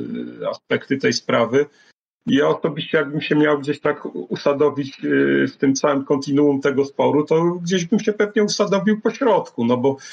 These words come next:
nie mogę powiedzieć, znając literaturę naukową, że pszczoła miodna nie wywiera żadnego wpływu na różnorodność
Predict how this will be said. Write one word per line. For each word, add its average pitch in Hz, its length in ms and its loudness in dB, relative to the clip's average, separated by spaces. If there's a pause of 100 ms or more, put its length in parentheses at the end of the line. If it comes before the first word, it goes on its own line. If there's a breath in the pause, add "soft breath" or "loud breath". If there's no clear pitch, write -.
(460 loud breath)
nie 180 140 2
mogę 233 260 4
powiedzieć, 160 520 0
znając 160 460 0
literaturę 143 560 0
naukową, 127 540 2
że 120 140 -2
pszczoła 123 380 0
miodna 120 380 2
nie 117 120 0
wywiera 113 420 2
żadnego 107 420 0
wpływu 117 320 -2
na 110 600 4
różnorodność 117 840 0